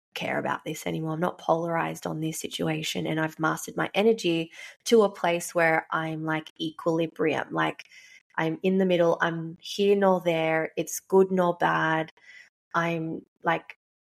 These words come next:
not happy or sad. Like, it's just, it is what it is, and it's just perfection. So I will actually put all of my journal prompts in the show notes for this episode because they are really helpful. I've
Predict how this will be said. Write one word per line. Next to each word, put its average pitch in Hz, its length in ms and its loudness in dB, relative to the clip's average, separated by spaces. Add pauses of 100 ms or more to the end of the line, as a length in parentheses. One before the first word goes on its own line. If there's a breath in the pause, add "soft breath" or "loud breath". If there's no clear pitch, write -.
(420 loud breath)
not 196 220 0
happy - 500 -4 (120)
or 202 160 2
sad. 165 500 0
Like, 165 280 -4
it's - 140 -12
just, - 260 -6
it 170 180 0
is 165 160 -2
what 165 160 4
it 165 120 2
is, 302 380 0
and 175 160 2
it's - 220 -4
just 165 360 -4
perfection. 165 680 -4
So 170 400 -2 (560 loud breath)
I 196 140 2
will 233 280 2
actually 214 480 -2
put 196 300 -4
all 175 200 4
of 170 140 -2
my 175 120 4
journal 165 380 -2
prompts - 560 -4
in 160 200 -4
the 165 60 -4
show 170 260 -2
notes 160 420 -6
for 175 80 -4
this 165 320 -4
episode 170 680 0
because 165 580 -2
they 170 140 2
are 170 160 4
really 170 180 2
helpful. 165 340 -4
I've 180 120 -12